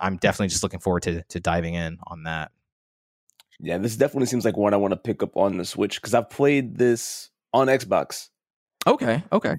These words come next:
Speaker 2: But, but this is definitely one of those on-the-go kinda games that, that pick up and play mentality
Speaker 1: Yeah.
Speaker 2: kinda works a lot better than having to boot up a whole console.
Speaker 1: Yes, absolutely. Absolutely.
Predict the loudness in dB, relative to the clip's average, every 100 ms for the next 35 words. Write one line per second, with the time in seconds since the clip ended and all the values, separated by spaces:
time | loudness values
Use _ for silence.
0 | -6 -6 2 2 2 _ -2 0 2 0
1 | 2 2 2 4 4 4 4 2 2 -2
2 | -8 -10 2 4 4 2 4 4 6 4
3 | 2 0 2 0 0 0 -6 -2 2 2
4 | -2 _ _ _ 0 2 -2 -2 -8 -4
5 | -2 0 -2 2 4 4 2 -2 -4 _
6 | _ _ 0 0 -2 -14 _ _ _ 0
7 | 2 4 2 2 2 2 2 2 2 0
8 | -2 -2 -2 -2 -6 -4 -4 -4 -6 -8
9 | -2 0 2 0 -4 -4 0 2 2 0
10 | -2 -8 _ _ -2 0 -4 -8 -10